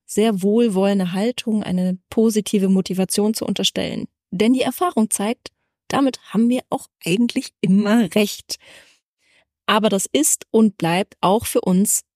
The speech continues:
immer noch ein Trainingsfeld. Wir sind einfach kollektiv anders geprägt. Da dürfen wir uns auch Zeit nehmen, dass diese neuen Perspektiven langsam einsinken und wir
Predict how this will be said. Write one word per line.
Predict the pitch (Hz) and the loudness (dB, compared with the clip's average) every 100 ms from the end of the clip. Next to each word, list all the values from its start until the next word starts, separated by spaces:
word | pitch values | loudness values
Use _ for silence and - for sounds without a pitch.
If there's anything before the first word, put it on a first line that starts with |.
| - | -4
immer | 170 170 | -2 0
noch | 190 - | -2 -4
ein | 202 220 - | -4 -4 -4
Trainingsfeld. | - 302 202 - - - - - - | 0 0 0 -4 -10 -10 -10 -12 -14
Wir | 190 196 | -4 -2
sind | 175 196 226 | 0 0 0
einfach | - 208 190 | -2 -6 -6
kollektiv | - 220 - - 220 - - _ - | -4 -4 -4 -2 -2 -2 -12 _ -6
anders | - 180 185 214 - - - _ _ | -2 0 0 0 0 -2 -6 _ _
geprägt. | 220 - - 262 - - - - _ _ _ _ _ _ _ _ _ _ _ _ | -4 -4 -4 -4 -4 -8 -18 -20 _ _ _ _ _ _ _ _ _ _ _ _
Da | - 196 | -2 0
dürfen | 180 233 - | 2 0 2
wir | 269 | 0
uns | 226 - | 0 -2
auch | 208 - | -4 -6
Zeit | - - 254 302 190 | -4 0 0 2 0
nehmen, | 175 190 214 | 2 2 2
dass | 180 180 | 0 0
diese | 226 208 | 0 2
neuen | 196 180 202 220 | 2 2 2 0
Perspektiven | 202 - - - - 202 | -2 -4 -6 -4 -2 0
langsam | 180 175 - - | 0 -2 -6 -8
einsinken | 170 220 254 160 170 185 - 247 320 _ _ | -2 2 2 2 -2 -2 0 0 0 _ _
und | - 202 220 - - | 0 2 2 0 -8
wir | 175 190 196 190 202 | -4 -2 0 -2 -6